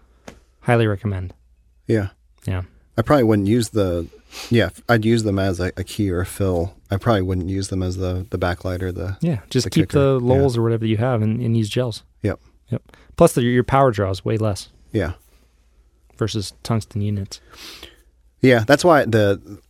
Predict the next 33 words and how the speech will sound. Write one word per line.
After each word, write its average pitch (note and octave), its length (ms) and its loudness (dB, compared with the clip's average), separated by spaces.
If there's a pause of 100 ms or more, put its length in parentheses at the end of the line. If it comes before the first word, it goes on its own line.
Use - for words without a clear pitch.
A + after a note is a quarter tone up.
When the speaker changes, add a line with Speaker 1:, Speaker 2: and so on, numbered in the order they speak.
(120)
Speaker 2:
um, G2 300 2
I G#2 60 2
was G#2 180 0
using G#2 280 2
the F#2+ 100 0
fluorescent F#2+ 640 0
because - 340 -4
the, F2+ 360 -4
the F#2 100 -6
Kinos F#2 580 0 (160)
because F#2 260 -4
of F2 80 -4
that, F2 240 -2
and F2+ 100 -2
then E2+ 60 -2
I E2+ 60 -2
was, F2 100 -2
the, F2 640 -6
the E2+ 380 -4 (320)
Omni G#2 300 2
is F2+ 80 -4
only E2+ 160 -2
five F2 280 -2
hundred, E2+ 260 -2
and E2 120 -2
then E2 160 -2
the F2 280 -4 (160)
Speaker 1:
Yeah. G2 240 -6
Speaker 2:
Low F#2+ 160 0
Pro E2+ 220 -2
is F2 100 -4
two - 160 -6
fifty. F2+ 480 -6